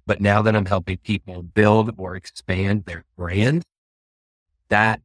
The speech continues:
is something that I'm very, and I took this job because of that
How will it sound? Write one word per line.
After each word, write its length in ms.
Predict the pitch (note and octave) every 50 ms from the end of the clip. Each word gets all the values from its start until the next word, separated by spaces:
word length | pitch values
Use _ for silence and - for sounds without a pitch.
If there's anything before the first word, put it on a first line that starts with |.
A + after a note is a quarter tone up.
| _ -
is 160 | F#2+ F#2 -
something 360 | - G2+ F#2 E2+ F#2+ F2+ F2
that 100 | E2+ E2+
I'm 100 | E2 E2+ - _ _
very, 400 | - F#2 F#2 F2+ F2 E2+ E2 D#2+ - -
and 240 | F#2 F#2 F#2+ F#2
I 60 | F#2+ F2
took 200 | - B2+ A#2 -
this 180 | - A2+ -
job 360 | - - F#2+ F#2 G2 F#2+ F2+
because 420 | F#2 F2+ E2+ - G2 F#2 F2+ F2+ -
of 160 | F2 E2+ -
that 300 | F#2 F2 G2 A#2 C3+